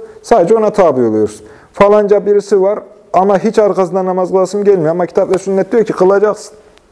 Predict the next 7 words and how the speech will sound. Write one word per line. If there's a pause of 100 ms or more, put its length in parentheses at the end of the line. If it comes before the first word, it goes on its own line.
(640)
Yüz
çeviremezsin. (1160)
Şahsi
olan
şeylerini
terk
edeceksin.